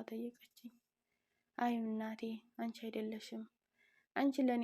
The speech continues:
ጥሩ እንጂ ያሰብሽው መጥፎ አልነበረም። ስለዚህ እማዬ እንደዛ አትበይ እያልኩኝ» አልኳት። እናም ህይወት ቀጠለች።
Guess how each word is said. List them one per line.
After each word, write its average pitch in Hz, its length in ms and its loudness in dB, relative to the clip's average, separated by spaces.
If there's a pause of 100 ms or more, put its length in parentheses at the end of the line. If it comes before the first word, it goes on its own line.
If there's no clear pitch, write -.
ጥሩ 233 180 0
እንጂ 226 180 0
ያሰብሽው 226 560 -6
መጥፎ 226 240 -8
አልነበረም። 220 640 -4 (140)
ስለዚህ 247 520 0 (1300)
እማዬ 233 360 2 (200)
እንደዛ 240 380 -4
አትበይ 226 420 -4
እያልኩኝ» 220 580 -4
አልኳት። 226 480 -8 (1400)
እናም 233 260 2
ህይወት 220 340 -6
ቀጠለች። 226 600 -6